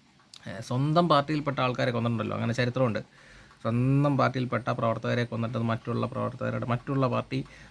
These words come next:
പ്രവർത്തകരുടെ തലയിൽ വെച്ച് കൊടുക്കുന്ന ഒരു പരിപാടി ഇവർക്ക് കണ്ണൂർ, അങ്ങ് കണ്ണൂർ മുതൽ കാസർഗോഡ് മുതൽ ഇങ്ങോട്ടൊക്കെ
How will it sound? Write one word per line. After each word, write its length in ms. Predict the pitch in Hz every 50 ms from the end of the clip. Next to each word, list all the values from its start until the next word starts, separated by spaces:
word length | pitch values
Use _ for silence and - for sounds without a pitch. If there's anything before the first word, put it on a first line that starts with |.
| - -
പ്രവർത്തകരുടെ 400 | 120 123 120 127 127 123 123 123
തലയിൽ 260 | 120 120 120 120 123
വെച്ച് 200 | 123 120 117 123
കൊടുക്കുന്ന 240 | 117 113 120 120 120
ഒരു 80 | 113
പരിപാടി 340 | 113 113 117 117 120 123 123
ഇവർക്ക് 320 | 120 117 117 113 - 123 127 123 - - - - - _ - -
കണ്ണൂർ, 240 | 117 123 131 131 131
അങ്ങ് 140 | 123 127 123
കണ്ണൂർ 300 | 123 120 123 127 131 139
മുതൽ 340 | 131 127 123 123 127 127 -
കാസർഗോഡ് 360 | 117 117 113 - 127 123 123 120
മുതൽ 200 | 120 120 117 120
ഇങ്ങോട്ടൊക്കെ 420 | 117 120 117 117 117 117 113